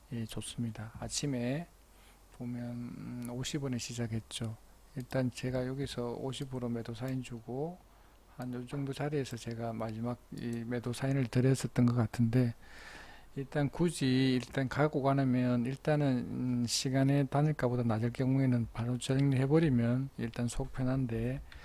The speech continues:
만약에 안 갖고 가서 계속 보게 되면 많이 힘듭니다. 일단 보면 시초가의 절반 매도하고,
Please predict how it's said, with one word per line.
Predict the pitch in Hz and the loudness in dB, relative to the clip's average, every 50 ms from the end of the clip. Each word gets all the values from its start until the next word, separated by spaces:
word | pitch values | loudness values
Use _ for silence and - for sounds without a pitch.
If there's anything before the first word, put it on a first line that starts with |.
| - - - - - | -14 -14 -14 -2 2
만약에 | 120 123 127 135 139 127 | 2 4 4 4 4 2
안 | 123 110 113 | 2 2 2
갖고 | 120 123 143 - - 131 | 0 0 -2 -2 0 0
가서 | 123 120 117 - 117 | 2 2 0 -2 -6
계속 | - - 120 117 - 127 - | -2 -2 -2 -2 -2 -4 -2
보게 | - 135 127 135 131 | 0 2 2 2 2
되면 | 117 117 117 117 117 113 113 104 - - - | 0 0 0 0 -2 -2 -4 -6 -8 -8 -6
많이 | 104 101 107 113 123 | -4 -2 2 2 2
힘듭니다. | 117 - 135 143 131 143 135 123 117 110 - 107 107 101 - - - - - - - - - - - - - - - - - - | 2 2 0 0 0 0 0 0 -2 -2 -4 -6 -8 -8 -12 -18 -20 -20 -20 -20 -20 -20 -20 -20 -20 -20 -20 -20 -20 -10 -8 -8
일단 | 123 - - 131 127 | -8 -4 -2 -2 0
보면 | 117 120 120 117 123 123 | 0 0 2 2 2 2
시초가의 | - - 151 135 - 147 - - 127 117 | 2 0 -4 -2 -2 -4 -2 0 -2 -2
절반 | - - 127 120 127 131 127 | 0 -2 0 2 2 2 2
매도하고, | 120 117 113 - 113 113 123 131 127 120 113 113 113 123 135 151 175 180 185 170 | 2 2 0 0 0 0 0 -2 -2 -2 -2 -2 0 0 -2 -2 -2 -4 -6 -8